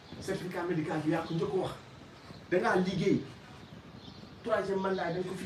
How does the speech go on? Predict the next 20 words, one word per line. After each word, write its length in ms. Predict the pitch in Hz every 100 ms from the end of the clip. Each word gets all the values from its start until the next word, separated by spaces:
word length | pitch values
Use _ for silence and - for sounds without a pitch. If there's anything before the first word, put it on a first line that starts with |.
| 165
tere, 180 | 139 - -
sonal 420 | - - 214 202 180 -
Aliou 220 | 196 185
Sall, 240 | - 160 156 160
huit, 140 | 240 -
huit, 140 | 233 - 190
huit, 140 | 233 - - 180
Aliou 160 | 196
Sall 240 | - 170 160 -
xeeb 200 | 240 151
la, 120 | 131 - - - - - -
yaakaar 300 | 175 156 143
ne 60 |
mënoo 240 | 139 147 135
ko 100 | 123
gañe. 220 | - - - - - - - - - -
Aliou 120 | 135
Sall 180 | 139 147
da 80 | 160
laa 160 | 170